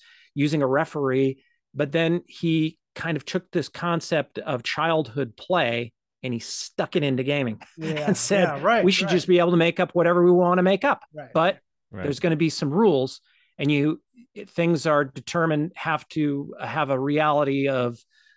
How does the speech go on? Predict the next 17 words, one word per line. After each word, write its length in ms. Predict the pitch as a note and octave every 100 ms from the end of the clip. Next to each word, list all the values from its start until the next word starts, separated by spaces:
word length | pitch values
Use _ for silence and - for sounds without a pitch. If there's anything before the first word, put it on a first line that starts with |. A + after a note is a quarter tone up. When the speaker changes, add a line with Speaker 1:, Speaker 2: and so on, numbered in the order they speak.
| _
Speaker 1:
of 420 | - C3+ B2+ B2+ - - - -
physics 500 | _ - D3+ D3 -
limiting 440 | C#3 C#3 C3+ C3+ B2+
you 220 | C3 B2+
or, 680 | C3 - B2 B2 B2 B2 C3
or 240 | G#3 E3 C#3
that 180 | B2+ -
sort 180 | -
of 80 | G#2+
thing. 120 | - - _ _ _
Speaker 2:
Yeah, 80 | -
Speaker 1:
And 60 | E3
Speaker 2:
it's 100 | -
gotta 300 | F#3 F3 E3
be 60 |
Speaker 1:
so 60 | -
Speaker 2:
some 340 | D#3 C#3+ C3+